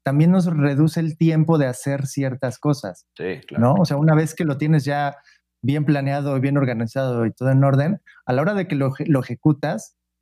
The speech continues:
Speaker 1: pues está tu, tu plan tan, tan bien hecho hacia dónde lo tienes que hacer, que creo que te ahorras mucho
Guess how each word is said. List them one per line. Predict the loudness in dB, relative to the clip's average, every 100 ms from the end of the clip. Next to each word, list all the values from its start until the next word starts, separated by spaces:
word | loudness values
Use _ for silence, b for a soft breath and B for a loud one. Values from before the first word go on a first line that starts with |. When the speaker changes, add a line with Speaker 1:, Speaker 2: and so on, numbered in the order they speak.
| _ _
Speaker 1:
pues | -2 -2
está | -6 -4 -4 -4
tu, | 0 -2 -2 _ _
tu | -4
plan | -2 -4 -2 0 0
tan, | -2 -4 -2 0 -2
tan | -4 -2 0 2
bien | 2 4 4
hecho | 2 0 -4 0 0
hacia | 0 -2 -4
dónde | 0 2
lo | 2 2
tienes | 2 0
que | -2
hacer, | -4
que | -4
creo | -2 -2
que | -2
te | -2
ahorras | 0 2 0 0
mucho | 2 4 4 2 -2 -2 -2